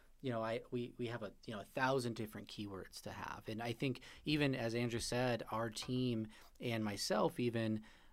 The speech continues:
uh, over the years, the, the first idea was, "Well, if I throw, uh, you know, a hundred different keywords into a campaign,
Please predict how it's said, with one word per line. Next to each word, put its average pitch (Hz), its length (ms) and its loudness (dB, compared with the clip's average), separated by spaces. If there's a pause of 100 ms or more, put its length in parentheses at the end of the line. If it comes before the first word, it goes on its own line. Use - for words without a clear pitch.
(200)
uh, 131 180 0
over 139 220 0
the 123 80 0
years, 139 580 2 (220)
the, 123 140 0 (200)
the 123 100 -2
first 131 300 -2
idea 120 220 0
was, 110 180 -4
"Well, 113 380 -2 (340)
if - 100 -10
I 117 280 -2
throw, 196 460 6
uh, 120 300 2
you 135 80 -4
know, 117 100 -2
a 104 40 -2
hundred 185 380 -2
different 139 260 -4
keywords 131 400 -2
into 120 160 -2
a 110 60 -4
campaign, 131 760 -2